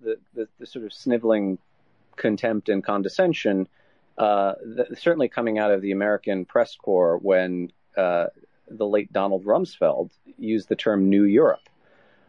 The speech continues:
Well, I didn't think he was off base at all, um, in, in kind of making that bifurcation between the old and the new. And in fact, I mean, I've, I spent the last ten years traveling through much of New Europe,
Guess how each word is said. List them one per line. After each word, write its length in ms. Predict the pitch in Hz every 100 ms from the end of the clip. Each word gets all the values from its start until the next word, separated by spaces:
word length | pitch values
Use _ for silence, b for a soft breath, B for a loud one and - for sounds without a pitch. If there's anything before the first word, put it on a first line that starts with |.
| b
Well, 140 | 123
I 60 | 180
didn't 140 | 392
think 120 | 185 160
he 120 | 147
was 360 | 131 110 - -
off 240 | 135 -
base 260 | 135 131 -
at 80 | 110
all, 420 | 180 180 - - _ -
um, 420 | 101 98 95 92 95
in, 240 | 107 98
in 300 | 117 98 95
kind 240 | - - 101
of 80 | 101
making 280 | 101 107
that 140 | 98 -
bifurcation 680 | 98 92 85 104 95 101
between 300 | 90 - 98
the 100 | 92
old 280 | 98 98 92
and 100 | 90
the 60 | 90
new. 260 | 87 98
And 100 | 123
in 80 | 107
fact, 380 | - 135 110 -
I 40 |
mean, 180 | 104 104
I've, 160 | 98 - -
I 40 |
spent 300 | - 120 - b b b b
the 80 | 113
last 280 | 120 135 -
ten 200 | 139 123
years 360 | 147 185 120 -
traveling 540 | 143 151 143 107 98
through 200 | - 120
much 280 | 117 - 143
of 100 | 110
New 160 | 104
Europe, 400 | 95 87 80 80